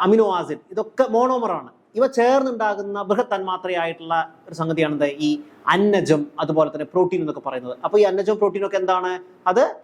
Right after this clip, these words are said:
പോളിമറാണ്. ഈ പോളിമർ അവരുടെ ഭൗതിക സ്വഭാവത്തിന്റെ അടിസ്ഥാനത്തിൽ നമുക്ക് മൂന്നായിട്ട് ക്ലാസിഫൈ ചെയ്യാം.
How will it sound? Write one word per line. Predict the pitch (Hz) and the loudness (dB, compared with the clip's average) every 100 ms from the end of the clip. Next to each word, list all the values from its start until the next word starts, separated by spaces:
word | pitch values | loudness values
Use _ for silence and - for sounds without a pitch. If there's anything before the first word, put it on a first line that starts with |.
| _ _ - | _ _ 4
പോളിമറാണ്. | 254 233 175 131 - - | 4 4 0 -2 0 2
ഈ | 170 | 6
പോളിമർ | 214 233 247 240 240 - - | 6 6 4 4 2 -2 0
അവരുടെ | 208 214 208 208 208 | 2 4 4 2 2
ഭൗതിക | 185 208 233 262 | 2 2 2 0
സ്വഭാവത്തിന്റെ | 220 214 208 208 202 | 0 0 0 0 -4
അടിസ്ഥാനത്തിൽ | 185 170 175 170 131 - | -4 -4 -4 -4 -8 -8
നമുക്ക് | 165 180 | -8 0
മൂന്നായിട്ട് | 180 208 214 202 190 - 185 - | 2 4 4 0 -2 -2 -4 -2
ക്ലാസിഫൈ | 165 165 165 | -4 -4 -4
ചെയ്യാം. | 151 | -2